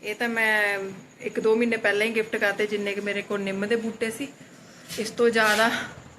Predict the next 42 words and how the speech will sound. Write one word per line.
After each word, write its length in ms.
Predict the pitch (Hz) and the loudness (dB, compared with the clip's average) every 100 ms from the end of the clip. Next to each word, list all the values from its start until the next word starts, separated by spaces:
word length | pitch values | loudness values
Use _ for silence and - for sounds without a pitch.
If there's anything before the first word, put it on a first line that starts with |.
| - - - | -20 -20 -2
ਤਾਂ 200 | 240 226 | 2 4
ਹਜੇ 140 | 226 226 | 6 4
ਸਿਰਫ 300 | 226 226 247 | 4 2 2
ਗਿਆਰਾਂ 380 | 220 214 214 214 | 4 4 6 2
ਬੂਟੇ 280 | 214 214 | 0 0
ਹੋਰ 360 | 226 202 196 214 | 0 2 0 0
ਨੇ 180 | 233 240 | 0 0
ਜੋ 300 | 233 214 214 - - | 2 2 2 -2 -2
ਸੇਵਾ 260 | 214 208 | 0 2
ਕਰਨੀ 460 | 202 202 196 220 226 | 2 0 0 0 2
ਆ। 140 | 285 - - - - - - - | 0 -2 -14 -20 -20 -20 -20 -4
ਤੇ 220 | 247 247 | 0 2
ਹੋਰ 280 | 262 302 311 | 4 4 6
ਜਨਮ 300 | 285 277 269 | 6 4 4
ਦਿਨ 160 | 269 254 | 2 2
ਤੇ 100 | 254 | 2
ਕੋਈ 220 | 247 240 | 2 2
ਅਸੀਂ 240 | 240 240 | 0 -4
ਖਾਸ 280 | 233 214 208 | 0 2 2
ਨਹੀਂ 200 | 226 226 | 0 -2
ਕੀਤਾ। 340 | 233 233 269 262 - - - | -4 -2 -2 -2 -10 -18 2
ਕੱਲ 260 | 254 269 | 6 6
ਅਸੀਂ 180 | 262 269 | 6 2
ਕੇਕ 300 | 254 233 233 | 4 4 4
ਖਾ 180 | 285 254 | 4 6
ਲਿਆ 140 | 269 | 6
ਅਠਾਰਾਂ 380 | 269 269 247 254 | 4 4 6 4
ਨੂੰ, 140 | 254 247 | 4 0
ਉੱਨੀ 260 | 233 240 240 | 2 2 4
ਨੂੰ 180 | 240 | 2
ਅਸੀਂ 160 | 233 240 | 2 0
ਨੇ 80 | 233 | 0
ਕਰੇਲਿਆਂ 460 | 233 214 208 220 | 2 2 2 2
ਦੀ 160 | 214 214 | 2 0
ਦਾ-, 320 | 202 202 - - | 2 0 0 -2
ਸਬਜ਼ੀ 260 | 233 202 240 | -2 0 0
ਬਣਾ 300 | 254 247 254 | 4 4 4
ਲਈ 200 | 262 247 - - - - - | 2 -2 -10 -20 -20 -20 -8
ਤੇ 80 | 226 | -4
ਮਿੱਠੇ 680 | 226 220 - - 240 233 233 | -2 -4 -6 0 4 4 4
ਦੇ 140 | 233 | 4
ਨਾਲ 440 | 220 196 202 226 | 4 2 2 0